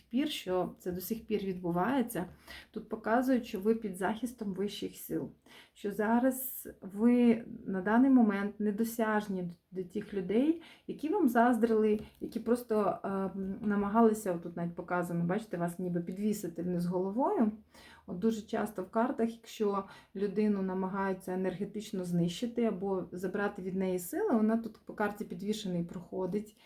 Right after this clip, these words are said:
І це так енергетично виглядає, ніби павук, е, зв'язав муху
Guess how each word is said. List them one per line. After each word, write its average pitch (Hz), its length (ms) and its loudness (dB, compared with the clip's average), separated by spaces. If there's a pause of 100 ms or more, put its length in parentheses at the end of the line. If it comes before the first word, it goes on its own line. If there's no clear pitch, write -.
(360)
І 208 160 0
це 220 160 0
так 220 200 -2
енергетично 226 680 4
виглядає, 214 640 2
ніби 220 440 8
павук, 214 680 -2
е, 190 360 0
зв'язав 196 480 2
муху 233 540 4